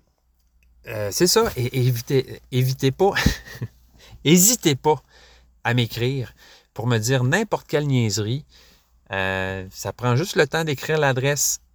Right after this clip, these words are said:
jeuxconfidence au pluriel at gmail point com. Après ça, l'adresse, elle va s-, elle va se réécrire automatiquement, là, quand vous allez vouloir me réécrire.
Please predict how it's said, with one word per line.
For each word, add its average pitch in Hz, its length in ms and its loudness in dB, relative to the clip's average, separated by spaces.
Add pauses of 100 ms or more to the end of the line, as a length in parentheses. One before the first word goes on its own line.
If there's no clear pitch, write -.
jeuxconfidence 143 840 -2
au 123 100 0
pluriel 131 600 -2 (160)
at 120 140 0 (320)
gmail 120 460 -2
point 107 240 -6
com. 123 360 -4 (720)
Après 104 240 -6
ça, 139 200 2
l'adresse, 127 400 0
elle 110 80 2
va 113 100 0
s-, - 200 -2
elle 107 80 -4
va 117 100 2
se - 100 0
réécrire 147 360 0
automatiquement, 165 680 0
là, 180 200 0 (180)
quand 117 100 -2
vous 110 120 -2
allez 120 80 2
vouloir 123 280 0
me 120 100 2
réécrire. 123 580 0